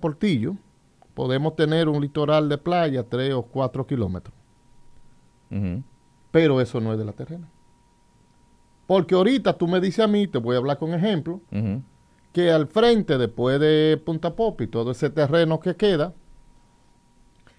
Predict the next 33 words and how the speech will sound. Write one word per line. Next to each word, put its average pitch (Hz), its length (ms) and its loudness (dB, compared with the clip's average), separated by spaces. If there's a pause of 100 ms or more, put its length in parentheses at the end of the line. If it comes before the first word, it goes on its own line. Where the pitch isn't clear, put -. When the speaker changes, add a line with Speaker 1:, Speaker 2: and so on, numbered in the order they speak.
(160)
Speaker 1:
lo 139 280 -4 (180)
han 220 140 0
vendido, 135 360 2
eso 110 100 -6
es 180 40 -2
Speaker 2:
Ujú. 107 80 -4
Speaker 1:
privado. 127 400 -2 (1120)
Y 202 260 2
construyan, 175 800 2 (280)
voy 113 260 -2
a 143 80 2
tener 147 260 -2
que 160 120 -4
mencionar 156 500 0
el 160 140 0
nombre, 160 360 -2 (560)
otro 214 360 4
complejo 202 540 2
turístico 214 600 0
como 170 240 0
Balcones 196 400 0
del 185 100 0
Atlántico. 98 540 -6 (100)
Speaker 2:
Ujú. 101 280 -4 (680)
Speaker 1:
Y 123 260 2
ellos 160 260 2
del 151 120 0
otro 156 260 -2
lado 165 300 0
te 127 120 -2
hagan 139 240 0
un 135 80 -2
restaurante. 113 580 0